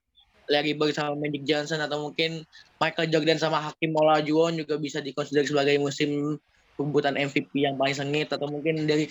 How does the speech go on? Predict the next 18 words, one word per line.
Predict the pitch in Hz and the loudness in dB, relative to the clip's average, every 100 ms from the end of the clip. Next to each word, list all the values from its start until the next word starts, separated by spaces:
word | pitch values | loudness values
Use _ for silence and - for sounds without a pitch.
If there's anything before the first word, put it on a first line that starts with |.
| 147 | 2
Rose | 160 | 2
dua | - 151 | 0 -2
ribu | 147 | -2
sebelas, | 147 156 160 160 | 0 2 4 2
di | 151 | -4
mana | 143 156 | -6 -4
Derrick | 156 143 - | -2 -2 -2
Rose | 156 160 | -2 -2
somehow | - 139 143 156 160 156 - - - | -4 -6 0 2 2 0 -10 -20 -6
dapat | - 143 - 143 | -4 -2 2 2
M | |
V | 143 | 4
P | 165 170 | 2 4
padahal | 156 175 - | 2 2 0
statsnya | 151 - 151 143 | -4 0 0 0
itu | - 185 180 185 | 2 4 4 2
paling, | 143 156 170 170 156 | 0 0 -2 -6 -4
eh, | - 143 139 139 139 | 2 4 6 6 6